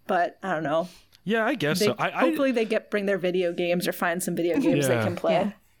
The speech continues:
Speaker 2: Yeah. I mean, I, I don't, I don't question at all or, like, contend that, that Harper and, and Sully are a thing.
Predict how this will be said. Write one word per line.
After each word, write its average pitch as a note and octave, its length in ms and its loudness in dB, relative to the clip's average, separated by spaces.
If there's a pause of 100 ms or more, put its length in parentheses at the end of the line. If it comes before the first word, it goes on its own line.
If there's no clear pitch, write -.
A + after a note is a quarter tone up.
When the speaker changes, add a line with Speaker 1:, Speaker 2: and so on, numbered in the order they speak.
(520)
Speaker 2:
Yeah. A#2+ 440 0 (440)
I E3+ 60 0
mean, F#3 140 0
I, E3+ 300 0
I G3 40 0
don't, A#3+ 320 0
I D3 80 0
don't F#3+ 180 0
question C3 760 0
at B2+ 140 0
all A#2+ 320 2
or, A2+ 100 2
like, A2 200 0
contend A2+ 600 -2
that, A#2+ 420 -2
that B2 300 0 (180)
Harper C3 440 -2
and, B2+ 400 0
and B2+ 160 -2
Sully C3+ 300 0
are C3+ 140 0
a C3+ 60 0
thing. C#3+ 460 -2